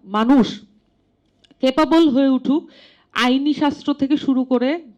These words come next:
বিচার কার্যক্রমের সমস্ত শাস্ত্রে তাদের যে মন্তব্য, সেটা মন্তব্য করার জন্য উপযুক্ত হয়ে উঠুক, এটা আমরা সকলের কাছ থেকে চাইবো। এই রাষ্ট্র আসলে একটা ভেঙে পড়ারই জিনিস, এটা একটা ভঙ্গুর জিনিস। আমরা কেন তারপরও চেষ্টা করি? কারণ আমাদের যে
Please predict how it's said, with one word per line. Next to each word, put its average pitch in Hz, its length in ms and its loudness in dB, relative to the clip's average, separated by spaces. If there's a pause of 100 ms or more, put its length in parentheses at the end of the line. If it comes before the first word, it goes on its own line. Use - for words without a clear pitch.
বিচার 247 380 -2
কার্যক্রমের 269 640 -4
সমস্ত 262 400 -6
শাস্ত্রে 269 480 -6 (400)
তাদের 233 320 0
যে 302 100 -2
মন্তব্য, 247 640 0
সেটা 240 260 -8
মন্তব্য 254 440 -8
করার 277 340 -6
জন্য 277 220 -6
উপযুক্ত 294 560 -2
হয়ে 269 200 2
উঠুক, 277 300 -4
এটা 240 180 -8
আমরা 226 180 -8
সকলের 240 420 0
কাছ 202 180 -8
থেকে 170 200 -10
চাইবো। 143 340 -8 (280)
এই 214 200 0
রাষ্ট্র 226 380 0
আসলে 311 320 4
একটা 254 340 -2
ভেঙে 226 300 2
পড়ারই 240 380 0
জিনিস, 170 220 -2
এটা 202 120 -2
একটা 202 140 -8
ভঙ্গুর 208 440 2
জিনিস। 233 280 0 (100)
আমরা 247 340 0
কেন 277 220 -2
তারপরও 254 360 0
চেষ্টা 277 320 0
করি? 269 240 4 (520)
কারণ 233 300 2
আমাদের 254 540 0
যে 294 340 2